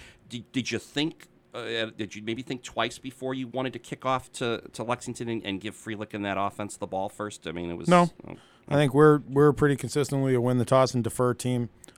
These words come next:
Speaker 2: Um, there are not a lot of circumstances that are gonna change that. You know, I wanna, I like starting on defense, you know, and, and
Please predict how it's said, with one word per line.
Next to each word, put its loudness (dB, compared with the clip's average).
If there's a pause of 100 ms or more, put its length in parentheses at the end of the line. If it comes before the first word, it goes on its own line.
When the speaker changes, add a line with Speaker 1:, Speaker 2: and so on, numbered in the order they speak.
(120)
Speaker 2:
Um, 0 (180)
there 2
are 6
not 6
a 4
lot 4
of -4
circumstances -2
that -2
are 0
gonna -2
change -4
that. -8
You -10
know, -4
I -6
wanna, -4 (760)
I -4
like 0
starting 0
on 0
defense, -6 (280)
you -8
know, -4
and, -8
and -8